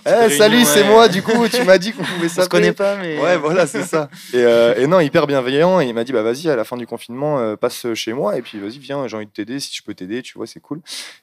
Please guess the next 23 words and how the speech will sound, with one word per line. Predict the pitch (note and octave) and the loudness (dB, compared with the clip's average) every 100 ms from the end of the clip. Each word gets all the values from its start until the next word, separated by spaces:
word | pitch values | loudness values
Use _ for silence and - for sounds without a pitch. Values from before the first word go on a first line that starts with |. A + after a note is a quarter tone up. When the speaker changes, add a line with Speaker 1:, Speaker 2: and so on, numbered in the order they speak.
| _ | _
Speaker 1:
Et | A#2 | -10
puis, | A#2 | -4
en | A#2+ | 0
fait, | C#3+ - | 0 -2
plus | - D#3 - | -10 -10 -10
que | G#2+ | -2
ça, | F3 | 0
au | C#3+ | 0
final, | - B2 A#2+ | -4 -10 -10
il, | G#2+ G3 G3+ G3+ G3 - | -12 -14 -14 -18 -18 -16
petit | - - | -12 -10
à | - | -8
petit, | - C3+ | -8 -8
il | G#2+ | -6
a, | F#2+ | -6
il | G2+ | -6
avait | F#2 F2+ | -10 -8
grave, | A2+ B2 A2+ G#2 | -2 -2 -4 -8
euh, | G#2 - | -10 -10
envie | G#2 A2+ | -14 -14
d'en | A2+ D3 | -16 -14
faire | G#2 | -14
partie. | - - - D3+ | -16 -16 -10 -8